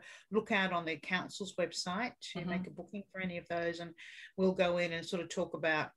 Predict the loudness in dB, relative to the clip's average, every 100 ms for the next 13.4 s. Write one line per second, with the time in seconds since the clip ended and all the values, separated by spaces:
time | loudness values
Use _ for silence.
0 | _ -20 -20 _ -2 -2 0 0 2 2
1 | 2 2 -2 -4 -4 -4 -6 -8 -8 -8
2 | -8 -6 -4 -6 -6 -6 -8 -6 -6 -4
3 | -6 -8 -8 -6 -2 -2 -4 -8 -8 -8
4 | -6 -6 -6 -6 -6 -6 -8 -8 -8 -10
5 | -8 -10 -6 -4 -2 -4 -8 -10 -18 -18
6 | -6 0 2 0 -10 -2 0 2 2 2
7 | 2 2 0 -4 -2 0 0 0 -2 -4
8 | -6 -4 -2 -4 -4 -4 -4 -6 -8 -6
9 | -4 -2 -4 -8 -20 -10 0 2 2 4
10 | 4 2 0 -2 -2 -6 -4 -4 -4 -6
11 | -4 -4 -4 -4 -4 -4 -8 -6 -4 -2
12 | -2 -2 -4 -2 -6 -4 -8 -8 -4 -2
13 | -2 -2 -2 -4